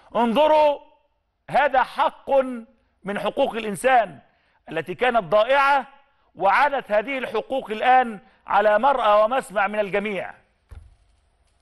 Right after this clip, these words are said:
ندائي أيضًا إلى هؤلاء الساسة المتجولون والمتسولون، بقول الناس اللي صدعونا وصدعوا رؤوسنا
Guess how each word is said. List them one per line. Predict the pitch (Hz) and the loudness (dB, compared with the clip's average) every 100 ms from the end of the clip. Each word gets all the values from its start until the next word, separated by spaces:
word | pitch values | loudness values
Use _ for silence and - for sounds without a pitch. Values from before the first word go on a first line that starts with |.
| _ _ | _ _
ندائي | 139 170 202 190 | -2 0 0 2
أيضًا | 214 208 185 170 123 _ _ _ _ - | 0 0 -2 -4 -8 _ _ _ _ -10
إلى | 165 | -2
هؤلاء | 175 185 196 226 | 0 0 0 -2
الساسة | 202 - 208 175 151 - _ _ _ - | -2 0 0 0 -8 -12 _ _ _ -2
المتجولون | 220 196 196 190 175 185 190 208 190 113 98 _ _ _ _ _ | -2 -2 -8 -6 -2 -2 -2 -2 -4 -6 -18 _ _ _ _ _
والمتسولون، | 214 233 208 196 196 180 180 180 185 202 165 107 _ _ _ _ - | 0 0 -2 -10 -8 -6 -4 -4 -4 -4 -4 -8 _ _ _ _ -10
بقول | 135 196 208 165 120 - _ _ - | -4 0 0 0 -8 -18 _ _ -10
الناس | 156 208 202 | -2 -2 -2
اللي | 180 | -6
صدعونا | 175 156 175 214 233 196 | -8 0 2 2 2 -2
وصدعوا | 156 151 175 175 | -4 -2 0 2
رؤوسنا | 185 175 156 | 0 -8 -8